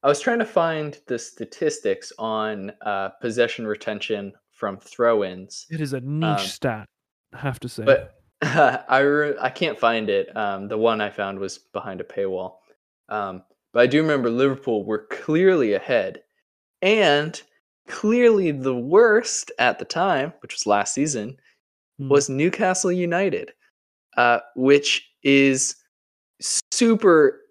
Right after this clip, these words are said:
Speaker 1: uh, evident last season, uh, where it felt like every single throw-in we had, we lost. Um, so I'm
Speaker 2: Very
Speaker 1: gonna have to
Speaker 2: interesting.
Speaker 1: go, uh, to war versus you and your dad about who's the
Speaker 2: Hmm.
Speaker 1: worst team at throw-ins.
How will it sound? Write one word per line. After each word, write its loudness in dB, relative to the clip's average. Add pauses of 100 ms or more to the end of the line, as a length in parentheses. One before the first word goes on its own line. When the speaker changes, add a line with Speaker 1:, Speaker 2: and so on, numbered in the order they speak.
(460)
Speaker 1:
uh, 2 (640)
evident 0
last 2
season, -4 (240)
uh, 2
where 2
it -4
felt 0
like -2 (380)
every 4
single -2
throw-in 2
we -4
had, -4
we -2
lost. -4 (120)
Um, -12 (300)
so -2
I'm 4
Speaker 2:
Very 0
Speaker 1:
gonna 2
have 0
to -2
Speaker 2:
interesting. 2
Speaker 1:
go, 10 (960)
uh, 2
to -2
war 4
versus -4
you -4
and -8
your -8
dad -2
about -6
who's -8
the -4
Speaker 2:
Hmm. -6
Speaker 1:
worst 0
team -12
at -16
throw-ins. -10